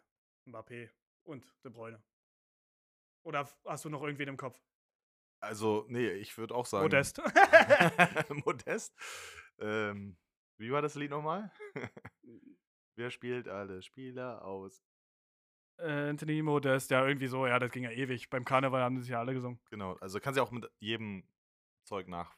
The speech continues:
Speaker 2: nachempfinden.
Speaker 1: Modest, Modest, Anthony Modest.
Speaker 2: F-, singen die das jetzt immer noch oder hassen die den
Speaker 1: Nee.
Speaker 2: mittlerweile?
Speaker 1: Naja, obwohl, Köln und Dortmund sind ja ein bisschen dicke.
Speaker 2: Ach so, also können die miteinander.
Speaker 1: Ja, schon.
Speaker 2: Vielleicht geht er auch wieder zurück, weil, äh, ich glaub, Didi Hamann meinte,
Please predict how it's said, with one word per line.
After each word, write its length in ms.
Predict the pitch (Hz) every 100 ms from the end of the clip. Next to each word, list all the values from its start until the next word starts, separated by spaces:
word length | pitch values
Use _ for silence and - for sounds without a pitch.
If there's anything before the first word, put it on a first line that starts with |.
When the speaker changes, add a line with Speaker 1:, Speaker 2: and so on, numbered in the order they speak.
| _
Speaker 2:
nachempfinden. 260 | 87 82 208
Speaker 1:
Modest, 640 | 196 196 208 - - -
Modest, 760 | 180 185 180 190 202 - - 185
Anthony 600 | 180 196 202 208 208 226
Modest. 760 | 208 202 175 180 - - - _ _ _ -
Speaker 2:
F-, 200 | 101 -
singen 260 | 113 120 180
die 80 |
das 160 | 214 180
jetzt 140 | 151
immer 160 | 113 156
noch 160 | 233 202
oder 340 | 196 156 -
hassen 240 | 104 -
die 80 | 104
den 140 | 95 92
Speaker 1:
Nee. 60 |
Speaker 2:
mittlerweile? 340 | 90 87 85 85
Speaker 1:
Naja, 180 | 196
obwohl, 240 | 254 285 214
Köln 220 | 190 208
und 80 | 185
Dortmund 240 | 185 269
sind 100 | 262
ja 80 | 269
ein 40 |
bisschen 200 | 254 294
dicke. 320 | 262 - 131 - _ _ -
Speaker 2:
Ach 100 | 131
so, 220 | 143 95
also 200 | 101 104
können 200 | - 117
die 60 | 101
miteinander. 440 | 85 85 87 175 160
Speaker 1:
Ja, 320 | 151 143 185
schon. 400 | 202 180 156 139 -
Speaker 2:
Vielleicht 240 | 107 123 160
geht 80 | 156
er 60 |
auch 80 | 139
wieder 160 | 135 123
zurück, 320 | 117 143 127
weil, 260 | 110 113 104
äh, 300 | 107 104 98
ich 80 |
glaub, 160 | - 110
Didi 240 | 120 127 117
Hamann 440 | 113 131 107 107
meinte, 440 | 95 104 110 120